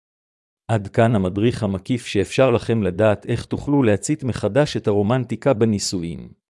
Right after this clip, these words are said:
כעת, יש בידיכם את האפשרויות השונות שיביאו לתוצאה הרצויה, כך שנותר לכם רק לבחור את האפשרות המתאימה לכם ביותר בשלב זה של החיים.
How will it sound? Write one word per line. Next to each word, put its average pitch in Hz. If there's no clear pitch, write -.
כעת, 104
יש 127
בידיכם 107
את 120
האפשרויות 110
השונות 113
שיביאו 110
לתוצאה 104
הרצויה, 101
כך 98
שנותר 143
לכם 110
רק 127
לבחור 113
את 117
האפשרות 107
המתאימה 123
לכם 131
ביותר 131
בשלב 117
זה 101
של 95
החיים. 67